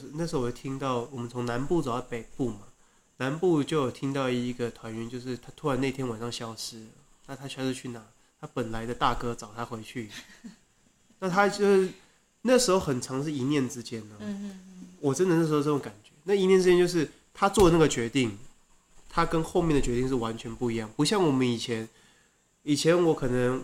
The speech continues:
Speaker 1: 我们念大学或者是有一些人生抉择，OK，就是没影响很大。可是在那个三十六天里面，你常常看到他突然那天晚上消失啊，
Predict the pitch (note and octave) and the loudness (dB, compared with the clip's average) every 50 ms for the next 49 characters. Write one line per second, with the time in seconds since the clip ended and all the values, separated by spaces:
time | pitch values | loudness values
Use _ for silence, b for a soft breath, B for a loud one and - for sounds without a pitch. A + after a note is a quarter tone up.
0 | - - - C#3 A#2+ C3 C3 C3+ D3+ E3 D#3+ D#3 D#3 D#3 D3 C#3 - - A#2+ A#2+ | -10 -14 -8 -4 -2 0 0 0 2 2 0 2 2 2 2 0 0 -4 -8 -6
1 | B2+ D3+ D3 C3 A#2 - C#3+ C3 A#2 A#2 A#2 - C#3 B2+ B2 A#2+ A#2 A#2 C3+ C3+ | -2 0 0 0 0 -2 -2 -2 -2 0 -2 -2 -2 -2 -2 -2 -2 -4 -4 -4
2 | C3 B2+ B2 A#2 A2 A#2+ A2 G#2+ - C3 C#3 C3+ - C#3+ C3+ C3 C3 C#3+ C3+ C3+ | -4 -4 -6 -10 -8 -10 -12 -12 -4 -4 -4 -4 0 0 0 0 0 -2 -6 -2
3 | C#3 C3+ B2 B2 - - _ _ _ _ - - C3 B2+ A#2+ C3 B2+ B2+ B2+ C3+ | -2 -2 -2 -2 -8 -16 _ _ _ _ -20 -16 -10 -4 -2 -2 -2 -2 -4 -6
4 | C3+ B2+ A#2 A#2 G2+ G2+ _ A#2+ A#2 G#2 - _ _ _ _ _ _ _ - - | -10 -10 -10 -14 -18 -18 _ -18 -18 -18 -18 _ _ _ _ _ _ _ -6 -4
5 | F3+ G#3+ A3+ A3 G3 F3 - - - A3+ G#3+ G#3 A3+ B3 A#3+ A3 G3 D#3 D3+ C#3+ | 2 4 4 4 2 -2 -6 -4 0 2 4 4 8 8 10 8 8 8 6 2
6 | - - D#3 D#3+ D#3 C#3 C#3 C#3+ C#3 C#3 C3+ C3 A#2 A2 G#2 G#2 A2 G#2+ - b | 4 4 4 4 4 6 6 4 4 4 0 -4 -4 -6 -8 -10 -10 -10 -12 b
7 | b b b b b - C3+ B2+ D3+ D3+ E3+ F3 F#3 F#3 F3+ F3+ F3 D#3 C3+ - | b b b b b -8 -8 -2 0 0 0 0 0 2 2 4 4 4 2 0
8 | - - _ _ _ _ _ _ - F3+ F3 - G3 F3+ F#3 F#3 F3 C#3 A2+ B2 | -4 -18 _ _ _ _ _ _ -6 -4 0 4 6 8 8 10 8 8 6 4
9 | C#3+ C#3 - C3 B2+ B2 - - B2 B2 B2 C3 - - - | 0 0 2 0 0 0 -2 -4 -4 -4 -4 -6 -8 -12 -14